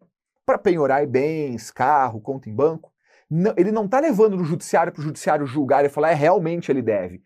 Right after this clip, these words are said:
Não, o que ele deve, o T C U já viu que deve. Ele tá levando lá só para ser executado, beleza? Então você vê que a decisão dele não é uma coisa qualquer. A decisão dele já pode ser executada.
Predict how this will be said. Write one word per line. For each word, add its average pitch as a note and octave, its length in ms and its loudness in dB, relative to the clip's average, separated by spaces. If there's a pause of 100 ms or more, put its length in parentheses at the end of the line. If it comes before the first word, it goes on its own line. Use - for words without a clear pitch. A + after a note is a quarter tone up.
(220)
Não, B3 180 2
o - 20 -10
que F#3+ 100 0
ele G3+ 140 0
deve, E3+ 240 2
o - 20 -12
T A3 100 -4
C A3+ 140 -8
U A3 80 -2
já A#3+ 140 -2
viu G#3 180 -4
que G#3+ 100 -8
deve. G2 360 -6 (440)
Ele C#3 140 -2
tá G#3 100 2
levando F#3 360 0
lá F#3+ 180 0
só A3+ 340 -4
para A#3+ 240 -8
ser A3 220 -4
executado, G3 640 -2
beleza? C3+ 460 0 (240)
Então G#2 180 -8
você A#3 80 -6
vê C4 140 0
que - 80 -6
a G#2+ 40 0
decisão A2 400 -4
dele G#2+ 220 -2
não G#3 100 -4
é E4+ 160 0
uma A3 160 -2
coisa C#3 300 0
qualquer. A2+ 500 -2 (360)
A G#2+ 80 -2
decisão C#3+ 480 -2
dele D3+ 420 0 (240)
já F3 140 -2
pode D3 260 0
ser G#3 100 2
executada. G#3 640 -2